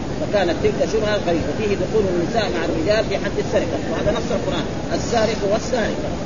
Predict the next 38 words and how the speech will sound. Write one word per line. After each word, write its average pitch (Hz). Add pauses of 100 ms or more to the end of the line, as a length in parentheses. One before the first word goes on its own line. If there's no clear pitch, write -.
(140)
هناك 202
كمان 196
قال: 214
"الزاني 220 (100)
والزاني 185
في 175
البطولة". 156 (340)
وفيه 214
كذلك 214 (380)
قبول 208 (120)
توبة 214 (140)
السارق، 190 (400)
ها؟ 208 (160)
قبول 180
توبة 202 (100)
إذا 165
تاب 233
خلاص. 277 (100)
ومنقبة 247
لأسامة، 190 (380)
وفيه 208
ما 202
يدل 208
على 185
أن 185 (120)
فاطمة 202
عليه 190
السلام 196
عند 180
أبيها، 202 (340)
ها، 202 (180)
في 185
أعظم 226
المنازل، 175 (300)
فإن 202
في 180
القصة 220 (160)
إشارة 202